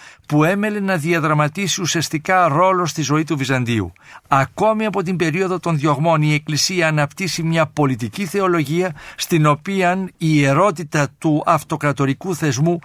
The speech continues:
διαχωρίζεται έντεχνα από τον εκφραστή του». Ο κύριος Κωνσταντίνος Παπαγεωργίου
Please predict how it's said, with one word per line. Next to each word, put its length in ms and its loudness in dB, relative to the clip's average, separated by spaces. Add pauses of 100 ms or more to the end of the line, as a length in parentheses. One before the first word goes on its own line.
(160)
διαχωρίζεται 1040 0
έντεχνα 720 0
από 360 0
τον 120 -2 (140)
εκφραστή 640 -4
του». 180 -8 (280)
Ο 40 -8
κύριος 260 -2
Κωνσταντίνος 520 -4
Παπαγεωργίου 760 -2